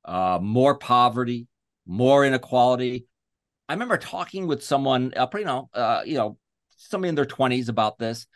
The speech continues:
'cause, 'cause I was making the case, as I do in this book. Tomorrow can be richer. It can be funner. It can be cooler. All those dreams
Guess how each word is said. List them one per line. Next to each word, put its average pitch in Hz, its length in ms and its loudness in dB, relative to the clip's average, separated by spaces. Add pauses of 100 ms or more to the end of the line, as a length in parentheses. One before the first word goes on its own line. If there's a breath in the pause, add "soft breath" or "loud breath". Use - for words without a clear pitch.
(340 soft breath)
'cause, 120 140 -6 (140)
'cause - 120 -6
I 147 60 0
was 147 160 0
making 170 320 -4
the 185 80 -4
case, 247 400 -6
as 135 100 -2
I 135 100 2
do 139 140 2
in 170 60 -2
this 165 140 -8
book. - 220 -8 (280)
Tomorrow 78 320 -8
can 117 120 -14
be 151 120 -4
richer. 113 540 -6
It 120 120 -8
can 135 120 -2
be 131 160 -4 (140)
funner. 147 320 -2
It 117 80 -10
can 139 100 -4
be 143 140 -4
cooler. 180 440 -2 (160)
All 220 260 4
those 220 340 -2
dreams 151 720 -6